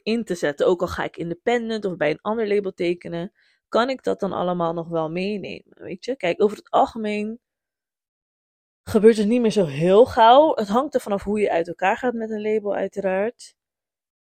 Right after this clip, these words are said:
Maar ja, het is wel belangrijk om te weten van, oké,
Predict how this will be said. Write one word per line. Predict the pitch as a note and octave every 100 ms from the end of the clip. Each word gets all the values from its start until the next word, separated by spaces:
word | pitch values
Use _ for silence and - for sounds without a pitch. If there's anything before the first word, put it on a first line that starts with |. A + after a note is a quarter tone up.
| _
Maar | - F#3+ F#3+ F#3 F#3 F#3 F#3 F#3 - _ _ _ _ _ _ _ _ -
ja, | B3 C#4 G#3
het | A3
is | A3
wel | B3 A3+
belangrijk | A3+ A#3 B3+ A#3 A3 -
om | G#3+ G#3+ G#3+
te | - G#3
weten | G#3 A3 -
van, | - F#3+
oké, | F#3+ - C4 A3 D#3+